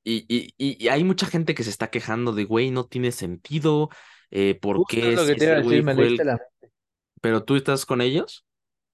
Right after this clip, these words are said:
Speaker 2: No.
Speaker 1: Ok.
Speaker 2: Sí, termi-,
Speaker 1: <laughs>
Speaker 2: termina, termina y ya después yo los funo. Nah, no es
Speaker 1: O-, ay, porque, o sea, sí, mucha gente dijo, "No tiene sentido". El, mi ti-, mi TikTok está lleno de gente diciendo que ya está hasta la madre de que Roman Reigns no pueda ganar solo,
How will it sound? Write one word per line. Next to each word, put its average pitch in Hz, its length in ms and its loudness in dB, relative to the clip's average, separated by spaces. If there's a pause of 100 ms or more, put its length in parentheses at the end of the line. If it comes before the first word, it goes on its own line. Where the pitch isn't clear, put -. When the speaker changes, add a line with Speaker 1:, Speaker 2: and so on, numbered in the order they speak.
(100)
Speaker 2:
No. 156 300 0 (1080)
Speaker 1:
Ok. - 180 -4 (1040)
Speaker 2:
Sí, 269 140 6
termi-, 170 280 4
Speaker 1:
<laughs> - 60 -6
Speaker 2:
termina, 180 380 2
termina 208 460 4
y 214 60 6
ya 196 100 6
después 165 380 0
yo 147 380 0
los 113 400 -10 (260)
funo. 123 460 -8
Nah, 123 160 -2
no 117 60 -2
es 110 100 -2
Speaker 1:
O-, 117 120 0
ay, 123 200 0
porque, 123 300 0
o 117 40 2
sea, 113 180 0
sí, 123 320 0
mucha 120 220 -2
gente 120 220 -2
dijo, 113 200 -2
"No 110 120 -2
tiene 113 220 -2
sentido". 135 420 0
El, 113 140 2
mi 110 180 -2
ti-, - 240 -10
mi 117 180 0
TikTok 135 380 -4
está 127 220 -2
lleno 127 280 0
de 101 100 2
gente 113 300 -2
diciendo 110 380 -2
que 98 100 -2
ya 95 60 2
está 104 160 -6
hasta 107 180 -4
la 90 120 -2
madre 98 300 -2
de 90 120 -2
que 87 120 -6
Roman 92 320 -4
Reigns 95 220 -2
no 95 120 -6
pueda 95 160 -6
ganar 85 300 -6
solo, 123 420 0